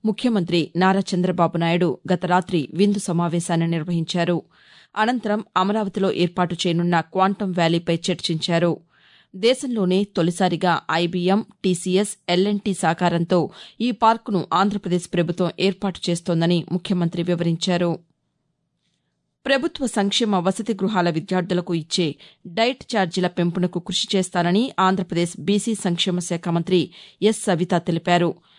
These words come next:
బీసీ సంక్షేమ శాఖ మంత్రిగా ఏడాది కాలం పూర్తి చేసుకున్న సందర్భంగా అమరావతిలో మంత్రిని అధికారులు నిన్న సత్కరించారు. ఈ సందర్భంగా ఆమె మాట్లాడుతూ, ప్రస్తుత వర్షాకాలాన్ని దృష్టిలో పెట్టుకుని విద్యార్థుల పట్ల ప్రత్యేక శ్రద్ధ చూపాలని అన్నారు.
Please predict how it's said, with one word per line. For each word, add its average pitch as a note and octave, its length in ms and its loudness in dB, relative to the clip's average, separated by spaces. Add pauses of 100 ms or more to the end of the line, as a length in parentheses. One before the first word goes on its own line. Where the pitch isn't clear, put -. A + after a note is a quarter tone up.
(180)
బీసీ B3 340 0
సంక్షేమ F#3 440 0
శాఖ F#3 280 -2
మంత్రిగా F3+ 520 0 (100)
ఏడాది F#3 360 0
కాలం G3 300 0
పూర్తి F3 360 -6
చేసుకున్న F3 300 -2
సందర్భంగా E3+ 720 0 (380)
అమరావతిలో G#3+ 680 0
మంత్రిని F3+ 680 0
అధికారులు F3+ 480 0
నిన్న F3 220 2
సత్కరించారు. E3+ 840 -2 (400)
ఈ F3+ 80 -2
సందర్భంగా F3+ 540 0
ఆమె E3+ 160 2
మాట్లాడుతూ, E3+ 680 0 (500)
ప్రస్తుత C4 340 0
వర్షాకాలాన్ని F#3 800 0
దృష్టిలో F3 420 -2
పెట్టుకుని F3 560 0
విద్యార్థుల G3+ 540 0
పట్ల E3+ 380 2
ప్రత్యేక A3 500 -4
శ్రద్ధ F3+ 300 -2
చూపాలని F3+ 560 0
అన్నారు. E3+ 420 0